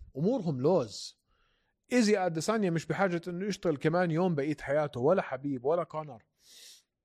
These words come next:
بس البقية. بس تعال قارن لي أحسن ملاكمين أو الأبطال الملاكمي-، الملاكمة في العالم مع أبطال ال يو إف سي. أبطال الملاكمة أمثال كانيلو،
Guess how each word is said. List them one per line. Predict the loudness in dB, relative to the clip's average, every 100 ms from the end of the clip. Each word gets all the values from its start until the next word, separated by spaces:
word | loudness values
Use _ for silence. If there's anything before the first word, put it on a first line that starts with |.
| _ _ _ _ _ _ _
بس | -6 -4 0
البقية. | 2 2 0 -2 -4
بس | -8 -10
تعال | -4 -4
قارن | -2 0 2 2
لي | 2 0 -2 -8 _ _ _ _ _ _ _ _ _ _ -2 -2
أحسن | 0 -2 -2 -2
ملاكمين | -2 0 -2 -2 -2 0 -2
أو | -2 -4
الأبطال | -4 -4 0 2
الملاكمي-، | 0 0 -2 -2 -4 -6 -4
الملاكمة | -2 2 2 0 -8
في | -8
العالم | -10 -8 -6 -6
مع | -10 -14
أبطال | -10 -6 -6
ال | -8
يو | -16
إف | -16
سي. | -18 -18 _ _ _ _ _ _ _ _
أبطال | -16 -4 -4 -2
الملاكمة | -6 -6 -6 -6 -8 -10 -12
أمثال | -14 -8 -8 -8 -12
كانيلو، | -14 -8 -4 -4 -4 -6 -10